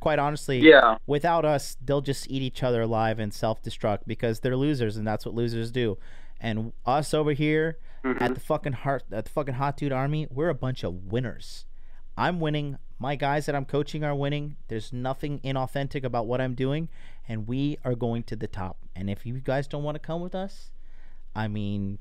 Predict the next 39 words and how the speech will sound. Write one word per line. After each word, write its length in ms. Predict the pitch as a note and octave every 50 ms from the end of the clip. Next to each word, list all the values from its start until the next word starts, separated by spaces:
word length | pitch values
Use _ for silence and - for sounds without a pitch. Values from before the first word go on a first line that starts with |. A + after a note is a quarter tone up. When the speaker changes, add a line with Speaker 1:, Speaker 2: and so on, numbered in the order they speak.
| - - - -
Speaker 1:
that's 260 | - A#2 C#3 C3+ -
your 240 | - C#3+ D#3 E3 E3+ E3
choice. 480 | - - E3+ D#3+ E3+ F#3 F3 - -
God 340 | - - C3 B2 B2+ B2+ B2
bless 340 | B2+ B2+ C3+ C#3+ - - -
you. 160 | D3+ D3+ D3+
May 160 | C3+ B2 A#2
the 80 | A#2 A2
force 300 | - - C#3 C3+ - -
be 120 | - C3
with 240 | B2+ C3+ C#3 C3+ -
you. 240 | D3 C#3+ D3+ D#3 D3+ - - - - - - - -
But 100 | - A#2
all 140 | A#2+ C3+ D3+
I 60 | D#3
gotta 220 | D3+ D#3 D3 C#3+ C3+
say 500 | - - D#3 C#3+ B2+ A2+ G#2+ G#2 G2 - - - - -
is, 400 | - A2+ A2 G#2 G2+ G2 - - - -
without 380 | - A#2 - - A#2+ C3 C3
a 20 | A#2+
shadow 340 | - - C#3+ C#3 D3 D#3
of 80 | E3 D#3+
a 40 | E3
doubt, 400 | C#3 D#3+ E3 E3 C#3 A#2 A#2 - - - - - -
I 120 | - A2+ B2
know 200 | B2+ C3 C3+ C#3
that 120 | C3 B2+
I'm 160 | A#2+ A#2 B2
doing 420 | B2 C3+ C#3 C#3 C3+ C3 C#3 C#3+ C3+ - - - - - - -
the 80 | - G#2+
Lord 380 | G#2+ A2 A#2 B2+ C3+ C#3+ C#3+ C#3
work, 340 | B2+ C3 B2 A2 G#2+ - -
the 140 | - G2+ A#2+
Lord's 340 | A#2+ C3 D3+ E3+ F3 - D#3
work, 280 | D3 D#3+ D3 C#3 A#2+
as 120 | C3 A#2+ B2+
everybody 340 | C3+ D#3+ E3 D#3+ F3 E3 D3
tells 300 | - E3 D3+ D#3 C#3 A#2+
me. 200 | A2 G2 F2+